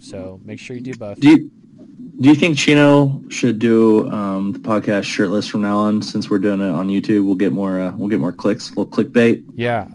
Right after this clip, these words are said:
Speaker 2: His mom, his mom will watch. That's for
Speaker 1: Uh,
Speaker 2: sure.
Speaker 1: until he watches the movie, I think he has to do the podcast without a shirt.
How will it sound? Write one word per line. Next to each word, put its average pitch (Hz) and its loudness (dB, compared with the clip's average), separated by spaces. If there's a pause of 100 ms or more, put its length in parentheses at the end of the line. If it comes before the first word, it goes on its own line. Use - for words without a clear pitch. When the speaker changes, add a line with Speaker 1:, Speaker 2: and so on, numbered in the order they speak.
(160)
Speaker 2:
His 135 6
mom, 165 2
his 147 6
mom 156 4
will 98 4
watch. 98 0
That's 131 0
for - -6
Speaker 1:
Uh, 85 -2
Speaker 2:
sure. 92 -4
Speaker 1:
until 156 -2
he 160 -6
watches 127 -8
the 117 -12
movie, 117 -10
I 113 -12
think 113 -16
he 117 -12
has 110 -14
to 127 -12
do 117 -12
the 123 -10
podcast 123 -12
without 123 -12
a - -14
shirt. 131 -14